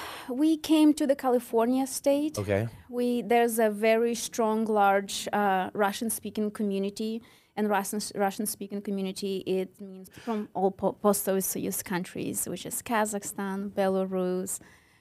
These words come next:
Speaker 1: uh, Uzbekistan, Ukraine, Russia, Kazakhstan, you know.
Speaker 2: That's inc-, okay, so, and did you have family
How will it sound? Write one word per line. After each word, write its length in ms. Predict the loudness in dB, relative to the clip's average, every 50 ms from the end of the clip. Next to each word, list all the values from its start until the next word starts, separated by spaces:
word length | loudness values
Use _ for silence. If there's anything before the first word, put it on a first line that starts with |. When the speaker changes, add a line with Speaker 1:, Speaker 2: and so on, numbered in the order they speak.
| _ _ -8
Speaker 1:
uh, 160 | -6 -6 -4 -2
Uzbekistan, 960 | -2 -2 0 -2 -2 -2 -4 -4 -6 -4 -2 -2 -2 0 0 0 -2 -2
Ukraine, 760 | -2 -4 -4 -6 -4 -4 -4 -2 -2 -4 -4 -6 -6 -8 -8 -8
Russia, 680 | -6 -4 -4 -4 -4 -6 -8 -8 -8 -8 -8 -10 -10 -12 -14 _ -10
Kazakhstan, 760 | -6 -4 -4 -4 -4 -8 -10 -10 -10 -8 -8 -8 -8 -8 -10 -12 -14 _ -20
you 80 | -20 -20
know. 60 | -8 -4
Speaker 2:
That's 220 | -4 -2 -2 -2
inc-, 200 | -4 -4 -6 -4 -4
okay, 240 | -4 -2 0 -2 -2
so, 360 | 0 2 4 4 4 4 0 -4 -14 -20 -20 -20 -20 -20 _ _
and 220 | 2 2 2 0 -4 -6 -4 -2
did 160 | -2 0 2
you 80 | 2 4
have 360 | 4 6 6 4 4 2 -4 -14 _ _ _ _ _ _ _ _ _
family 800 | -8 0 4 4 4 6 6 4 4 4 4 2 2 0 -2